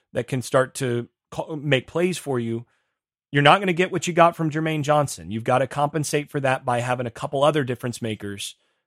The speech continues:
that can make other kinds of plays. So to me, I mean, if you've got a, a, a, a defense where your linebacker backups are Lundy and Gaynor, yeah, you know, linebacker's not the strength of the defense, but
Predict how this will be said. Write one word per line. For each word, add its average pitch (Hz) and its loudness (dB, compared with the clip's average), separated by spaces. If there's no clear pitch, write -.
that 120 -2
can 120 -2
make 131 2
other 135 2
kinds 139 -2
of 143 -4
plays. - -10
So 123 0
to 151 -4
me, 190 -2
I - -4
mean, 131 -4
if 117 -8
you've 185 -6
got 208 4
a, 139 -4
a, 143 -6
a, 127 -4
a 123 -2
defense 127 -4
where 131 -2
your 123 -4
linebacker 147 4
backups 123 0
are 127 -6
Lundy 143 0
and 127 -2
Gaynor, 139 -6
yeah, 151 0
you 143 -8
know, 180 -2
linebacker's 170 -2
not 165 -2
the 151 -6
strength 175 -2
of 139 -6
the 131 -4
defense, 131 -4
but 123 -6